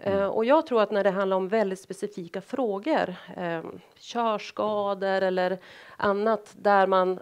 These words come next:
Speaker 2: har liksom folk involverade i en frågeställning,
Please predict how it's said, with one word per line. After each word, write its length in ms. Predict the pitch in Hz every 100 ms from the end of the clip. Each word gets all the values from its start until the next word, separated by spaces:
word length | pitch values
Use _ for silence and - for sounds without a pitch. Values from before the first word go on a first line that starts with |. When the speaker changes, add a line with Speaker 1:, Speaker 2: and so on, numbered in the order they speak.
| -
Speaker 2:
har 340 | 185 240 226
liksom 500 | 190 - 185 175 - - - - 202
folk 340 | - 214 185 -
involverade 720 | 208 196 202 294 285 185 160
i 340 | - 180 160 - _ _ _ _
en 160 | - 175
frågeställning, 800 | 180 160 165 - - - -